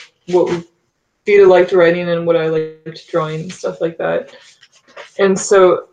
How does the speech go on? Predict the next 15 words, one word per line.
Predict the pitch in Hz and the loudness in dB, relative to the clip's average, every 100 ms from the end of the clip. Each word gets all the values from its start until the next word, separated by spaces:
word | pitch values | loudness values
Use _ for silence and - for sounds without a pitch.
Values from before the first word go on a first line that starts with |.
| - | -4
then | 202 196 190 190 | -2 0 -4 -6
the | 180 | -8
story | 165 - 180 175 165 | -10 -2 0 2 0
went | 175 170 - | -2 -6 -8
through, | - 170 165 160 160 - _ _ - - - | -4 -2 -2 -4 -8 -12 _ _ -20 -20 -6
like, | 202 190 - | -2 -2 0
a | |
lot | 202 208 214 | 0 4 4
of | 196 | 4
changes | - 180 185 185 185 175 | 0 -6 -4 -2 -2 -2
and, | 185 175 | -8 -6
like, | 170 160 | -6 -4
a | 165 | -4
lot | 165 165 | -2 0
of | 170 165 | 0 0